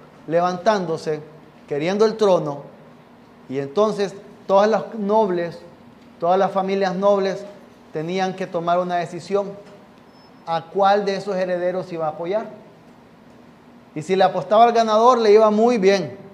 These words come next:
Si le apostaba al perdedor, le iba muy mal. Perdían el título, perdían posesiones,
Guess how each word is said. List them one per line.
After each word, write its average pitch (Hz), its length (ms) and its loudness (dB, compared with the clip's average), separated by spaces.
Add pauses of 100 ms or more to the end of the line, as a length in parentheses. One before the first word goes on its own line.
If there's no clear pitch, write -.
(720)
Si 160 120 -12
le 170 80 0
apostaba 165 380 0
al 214 120 2
perdedor, 196 600 -2 (840)
le 127 120 -8
iba 156 160 0
muy 202 180 -6
mal. 185 280 -6 (600)
Perdían 165 400 -6
el 147 140 -10
título, 208 640 -6 (380)
perdían 147 320 -8
posesiones, 185 800 -6